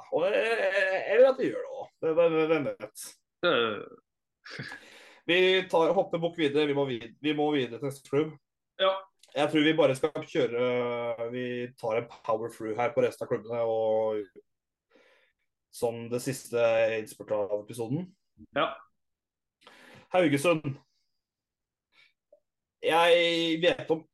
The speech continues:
Speaker 1: en av spillerne jeg hentet, og det er Abel Vikne, som var andre keeper til Jerv i fjor. Ja, alle
Speaker 2: Ja.
Speaker 1: tre er det.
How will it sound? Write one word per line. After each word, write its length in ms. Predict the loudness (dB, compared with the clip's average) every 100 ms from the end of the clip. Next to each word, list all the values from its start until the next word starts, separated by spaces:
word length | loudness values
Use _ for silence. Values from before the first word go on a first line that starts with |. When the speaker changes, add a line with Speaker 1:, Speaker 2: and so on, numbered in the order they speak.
| _ 0
Speaker 1:
en 340 | 2 2 -2
av 80 | -6
spillerne 320 | -6 -6 -4
jeg 80 | -8
hentet, 320 | -6 -4 -4
og 80 | -2
det 80 | -2
er 140 | -2 -4
Abel 240 | -6 -6
Vikne, 360 | -10 -10 -10 -4 -2 -2 -4
som 160 | -6 -6
var 160 | -2 -2
andre 140 | -4
keeper 240 | -8 -8 -2
til 80 | -2
Jerv 140 | -4
i 60 | -6
fjor. 160 | -8 -2
Ja, 140 | -4 -4 _ -2
alle 180 | 4 4
Speaker 2:
Ja. 140 | 4
Speaker 1:
tre 160 | 0 -2
er 80 |
det. 80 | -2